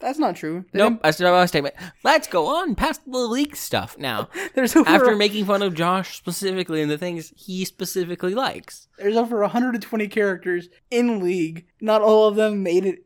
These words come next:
Speaker 1: into the show. Not even most of them.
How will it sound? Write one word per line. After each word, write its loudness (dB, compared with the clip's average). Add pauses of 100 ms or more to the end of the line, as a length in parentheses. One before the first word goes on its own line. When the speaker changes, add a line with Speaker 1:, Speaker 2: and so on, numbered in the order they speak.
Speaker 1:
into -4
the -4
show. -6 (180)
Not 6
even 0
most 0
of -4
them. -8